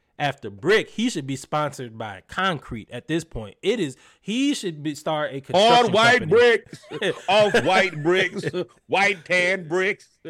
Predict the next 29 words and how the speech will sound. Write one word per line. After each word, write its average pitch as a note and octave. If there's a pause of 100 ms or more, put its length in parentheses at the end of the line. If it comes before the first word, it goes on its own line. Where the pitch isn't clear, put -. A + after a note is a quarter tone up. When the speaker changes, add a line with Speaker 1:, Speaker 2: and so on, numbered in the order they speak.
(340)
Speaker 2:
bricks G#3+
everywhere. D3 (600)
Speaker 1:
He, C#4 (500)
and G3+ (100)
I G#3
like A3+
Saddiq F#3+
Bey, G#3+ (340)
n-, C3 (220)
but D3+
he A#3+
has D3
maxed D#3+
out D#3
his C#3
potential. B2+ (420)
He F#3+
is E3
a B2
bench B2+
player. F#2 (680)
He D#3+
is C#3
a A#2+
number D3
seven E3
on C3+
the C3
rotation. A#2+